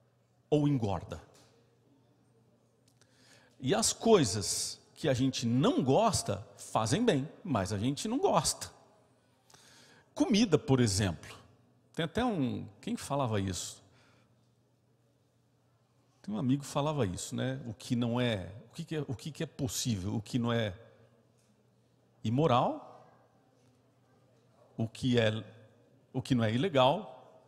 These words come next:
e não engorda. Tá tudo certo, né, Derinha? E ela falou assim: "Já parou pra pensar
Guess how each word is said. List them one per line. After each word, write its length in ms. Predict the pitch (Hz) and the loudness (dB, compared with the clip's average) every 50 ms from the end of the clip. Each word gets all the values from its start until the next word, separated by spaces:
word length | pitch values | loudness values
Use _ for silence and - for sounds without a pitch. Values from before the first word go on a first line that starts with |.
| _ _ _ - | _ _ _ -2
e 80 | 139 | -2
não 140 | 143 160 175 | 0 2 2
engorda. 640 | 202 240 - - 110 95 98 98 95 95 113 131 - - - - - _ _ _ _ | 2 2 4 4 2 2 0 -4 -4 -6 -8 -10 -12 -18 -20 -20 -20 _ _ _ _
Tá 120 | - - - | -8 -8 -6
tudo 200 | - 247 - - | -6 -6 -4 -2
certo, 460 | - - - 135 113 107 - - 113 | 0 2 4 4 4 2 0 -4 -4
né, 180 | 110 117 123 | -2 0 0
Derinha? 380 | 110 110 104 104 104 104 101 95 - - - _ _ _ _ _ - - - _ _ - - - - - - _ _ - | 0 0 -2 -4 -6 -8 -10 -12 -14 -20 -20 _ _ _ _ _ -20 -20 -20 _ _ -20 -20 -20 -20 -20 -20 _ _ -2
E 100 | 156 185 | 2 2
ela 140 | 214 220 196 | 4 4 2
falou 240 | - - 214 214 202 | 0 0 0 2 2
assim: 440 | - - - - 180 151 120 90 80 - - - - - _ _ - - - - - - - - - - _ _ | 2 0 0 0 2 0 0 0 -4 -10 -18 -20 -20 -20 _ _ -20 -20 -20 -20 -20 -20 -20 -20 -20 -20 _ _
"Já 280 | - 113 127 165 247 349 | -8 -2 -2 0 -2 -2
parou 400 | - - - 208 196 185 185 165 | -4 -8 -6 -4 -2 0 0 -2
pra 320 | - - - 208 226 269 | -2 -2 -2 0 2 2
pensar 1040 | 285 - - - 175 147 110 101 - - - - 135 123 104 76 - - - - - | 0 -2 -2 2 2 4 4 4 4 4 4 4 4 2 2 0 -4 -8 -14 -20 -20